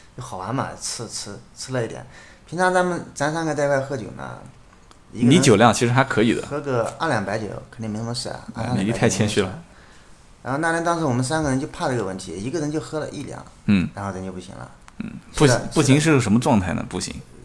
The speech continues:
Speaker 1: 然后反正就感觉头晕了，头晕了，睡觉去吧。
Speaker 2: 嗯。
Speaker 1: 睡到夜里边，然后我们三个人开了三个房间嘛。
Speaker 2: 嗯。
Speaker 1: 然后就说你敲敲他门，他打，打，打他电话，后来一知道三个人都不行了。
Speaker 2: 嗯。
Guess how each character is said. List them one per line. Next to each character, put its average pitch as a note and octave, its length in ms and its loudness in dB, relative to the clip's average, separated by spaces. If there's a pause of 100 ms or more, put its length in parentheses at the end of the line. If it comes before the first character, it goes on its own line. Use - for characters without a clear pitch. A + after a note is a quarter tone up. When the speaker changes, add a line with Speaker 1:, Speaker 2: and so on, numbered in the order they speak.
(240)
Speaker 1:
然 B2+ 140 -4
后 D3 80 2
反 B2+ 120 2
正 C#3+ 80 0
就 C#3+ 60 -6
感 A#2 120 0
觉 A2+ 80 0
头 A#2+ 160 -6
晕 C3 120 -2
了， B2+ 240 -6
头 B2+ 60 -8
晕 C#3 80 -6
了， D#3+ 120 -4
睡 D#3+ 160 -10
觉 F#3 140 2
去 B2 120 -4
吧。 - 320 -14
Speaker 2:
嗯。 F#3 200 2 (300)
Speaker 1:
睡 D#3 120 -6
到 D3+ 140 4
夜 E3 180 4
里 G#2+ 120 0
边， F#2 420 -6 (640)
然 G#2+ 160 -6
后 A2 60 -2
我 G#2 40 -4
们 A2 180 -2 (100)
三 C3+ 260 -2
个 B2 60 0
人 A#2 100 -2
开 A#2 100 -8
了 B2 80 0
三 C3 160 -2
个 A#2+ 80 0
房 F2 160 -10
间 A1 120 -12
嘛。 G#1+ 100 -12 (140)
Speaker 2:
嗯。 F2 200 0 (840)
Speaker 1:
然 G#2 160 -10
后 F#2+ 240 -10 (960)
就 F#2+ 100 -10
说 G2 280 -6
你 G2 180 -8
敲 B2 180 -2
敲 A2+ 60 -2
他 A#2 100 -2
门， F#2 300 -8
他 - 100 -12
打， G2+ 80 -14 (120)
打， G2+ 100 -10
打 G2 120 -8 (140)
他 - 140 -12
电 G2 140 -10
话， G2+ 160 -12 (220)
后 G2 100 -14
来 G2 120 -10
一 G2 120 -10 (180)
知 - 180 -14
道 G2 140 -10
三 G#2+ 180 -10
个 G2 60 -6
人 F#2+ 100 -10
都 G2+ 80 -10
不 F#2+ 80 -14
行 - 140 -18
了。 - 60 -20 (340)
Speaker 2:
嗯。 A2 180 0